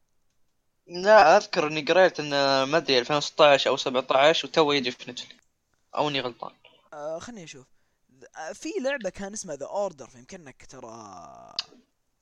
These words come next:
Speaker 1: لا، لا، ذا وين؟ The Order قديمة اللعبة.
Speaker 2: آه، يس. آه، The Order،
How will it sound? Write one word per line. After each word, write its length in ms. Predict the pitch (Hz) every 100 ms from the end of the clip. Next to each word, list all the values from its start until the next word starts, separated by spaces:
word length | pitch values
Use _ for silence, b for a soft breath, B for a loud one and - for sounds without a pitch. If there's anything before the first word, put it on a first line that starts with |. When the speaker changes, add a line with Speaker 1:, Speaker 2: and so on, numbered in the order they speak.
| _ _
Speaker 1:
لا، 260 | 147 160 127
لا، 160 | 131
ذا 80 | 123
وين؟ 200 | 160 123
The 40 |
Order 220 | 127 139 -
قديمة 480 | - - 135 117 - _ _ _ _ _ _ _ _
اللعبة. 400 | 123 123 120 123 _ _ _ _ _ -
Speaker 2:
آه، 1080 | 156 147 147 131 117 90 73 69 65 58
يس. 720 | 101 156 151 - - - - -
آه، 280 | - 147 151
The 320 | 220 220 240
Order، 220 | 185 165